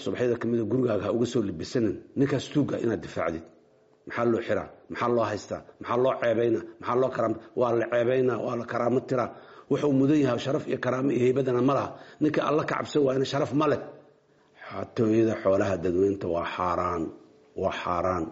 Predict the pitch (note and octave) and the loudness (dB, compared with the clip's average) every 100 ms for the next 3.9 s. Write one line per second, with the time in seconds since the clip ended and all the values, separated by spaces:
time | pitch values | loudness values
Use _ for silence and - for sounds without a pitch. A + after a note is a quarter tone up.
0 | - F#2+ - F2 F2 F#2+ F2 - - _ | -2 -2 -2 -4 -2 -2 -4 -6 -14 _
1 | _ _ _ - E3 D3+ C3+ C#3+ C#3+ D3+ | _ _ _ -6 -2 0 0 -2 0 0
2 | C#3 - C3+ C3 A#2+ A2 B2+ A#2 G#2+ - | 0 0 0 0 -2 -2 -2 -2 -2 -6
3 | - - F3 C3+ G2 C#3+ B2 A#2+ | -14 0 2 2 0 -2 -2 -2